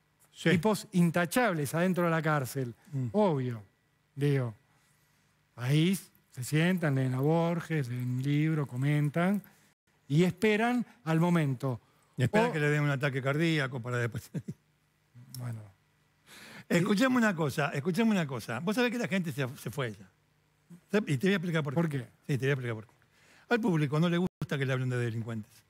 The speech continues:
Speaker 2: ¿No?
Speaker 1: No. Le gusta en todo caso que hablen de cantantes acusados de delincuentes, pero delincuentes profesionales, no. Eh,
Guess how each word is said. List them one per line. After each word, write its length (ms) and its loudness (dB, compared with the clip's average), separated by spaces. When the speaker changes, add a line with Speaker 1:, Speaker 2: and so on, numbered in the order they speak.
Speaker 2:
¿No? 240 -2
Speaker 1:
No. 120 -4
Le 80 6
gusta 220 4
en 60 2
todo 180 2
caso 220 0
que 80 2
hablen 280 2
de 100 2
cantantes 680 2
acusados 420 -2
de 80 0
delincuentes, 580 -4
pero 160 -2
delincuentes 480 0
profesionales, 640 -6
no. 180 -2
Eh, 1000 2